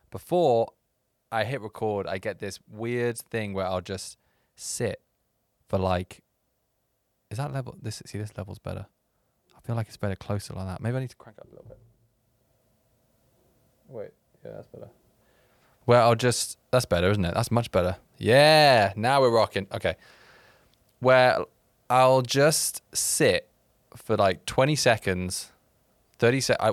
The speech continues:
however long it is, longer maybe, sometimes minutes, and I just can't press record 'cause I'm just like, "I don't know what to say." And I've, I've just had that,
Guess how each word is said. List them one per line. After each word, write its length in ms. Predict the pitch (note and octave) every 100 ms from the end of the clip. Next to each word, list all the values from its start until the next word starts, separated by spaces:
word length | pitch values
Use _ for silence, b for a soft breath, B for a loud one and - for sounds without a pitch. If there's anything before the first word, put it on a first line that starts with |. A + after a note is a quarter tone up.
| -
however 220 | A#2 C3
long 120 | B2+
it 100 | G2
is, 160 | F#2+ - -
longer 400 | A2 A#2 G#2 F#2
maybe, 240 | F#2 F#2+
sometimes 320 | F#2+ A2 G#2+
minutes, 320 | G#2 G#2 F#2+ - b b b b
and 140 | G#2
I 80 | G#2+
just 160 | F#2+ -
can't 300 | - A2 G2+
press 200 | G2 -
record 300 | - G#2+ -
'cause 80 | _
I'm 140 | G2 F#2
just 120 | -
like, 100 | G2
"I 100 | F#2+
don't 100 | G2+
know 80 | F#2+
what 80 | F#2+
to 80 | -
say." 260 | - G2 - _ _ _ _ _ b b b b b b
And 120 | A2+
I've, 160 | A2+ - -
I've 140 | A2
just 280 | G#2+ D#3 -
had 260 | D3 C#3 G#2
that, 260 | F#2 -